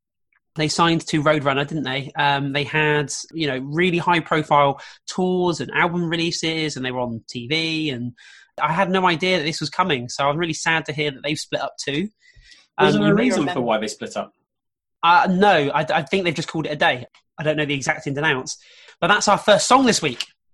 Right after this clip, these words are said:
Speaker 1: We've chosen a Milk Teeth song to celebrate Milk Teeth, 'cause they were a Southwest band who di-, who managed to escape out of this area and get bigger, bigger than the Southwest,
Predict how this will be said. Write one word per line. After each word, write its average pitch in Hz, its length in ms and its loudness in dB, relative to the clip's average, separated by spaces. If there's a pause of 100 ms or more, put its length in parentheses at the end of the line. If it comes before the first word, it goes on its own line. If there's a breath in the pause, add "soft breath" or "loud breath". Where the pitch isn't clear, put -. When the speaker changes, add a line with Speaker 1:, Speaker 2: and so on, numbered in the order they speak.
(100)
Speaker 1:
We've 156 120 -2
chosen 202 360 2
a 170 40 0
Milk 202 220 2
Teeth 175 260 -4
song 160 360 0 (100)
to 156 120 0
celebrate 170 680 2 (480 soft breath)
Milk 156 180 -2
Teeth, 151 340 -4
'cause 139 120 -10
they 147 100 2
were 170 320 2
a - 60 -6
Southwest 185 580 0
band 135 320 0
who 139 140 -6
di-, 143 200 -6
who 151 300 0
managed 165 320 -2
to - 60 -8
escape - 480 -2
out 160 100 -2
of 127 60 -8
this 147 160 -8
area 139 240 0
and 139 100 -6
get 127 160 -4
bigger, 135 320 -2 (540 soft breath)
bigger 165 140 2
than 143 120 0
the 131 80 -4
Southwest, 127 640 -4